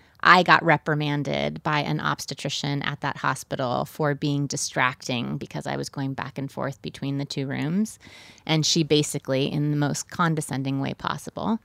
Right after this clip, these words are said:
asked me to choose one of my clients to support. And I, I told her that I couldn't. I had, I was there to support both of my clients, and I would do the very <laughs> best I could to wear an invisible cloak down the <laughs> hallway.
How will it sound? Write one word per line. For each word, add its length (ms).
asked 320
me 200
to 560
choose 380
one 200
of 100
my 160
clients 460
to 140
support. 460
And 140
I, 220
I 220
told 280
her 100
that 120
I 80
couldn't. 320
I 20
had, 320
I 140
was 140
there 160
to 60
support 340
both 220
of 60
my 100
clients, 480
and 80
I 60
would 120
do 100
the 100
very 200
<laughs> 120
best 280
I 80
could 320
to 280
wear 120
an 120
invisible 420
cloak 380
down 300
the 300
<laughs> 140
hallway. 500